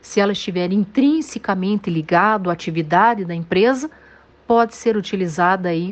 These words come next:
como uma despesa dedutível. Então, é bom senso dentro dos parâmetros e dentro da própria legislação.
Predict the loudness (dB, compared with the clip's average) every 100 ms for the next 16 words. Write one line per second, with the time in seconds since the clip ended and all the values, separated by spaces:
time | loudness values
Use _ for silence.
0 | -6 -4 -2 -2 -2 -4 -6 -2 0 0
1 | -2 -4 -8 -2 0 0 -4 -8 -8 -10
2 | -10 -16 _ _ -20 _ 0 0 0 0
3 | 0 -2 -4 -2 0 0 -2 -6 -6 -2
4 | -2 -2 -4 -6 -4 0 2 2 2 0
5 | -4 -6 -8 -8 -20 -20 -10 -4 -2 0
6 | 0 0 -2 -2 0 2 2 0 -2 -4
7 | -2 -2 -2 -6 -8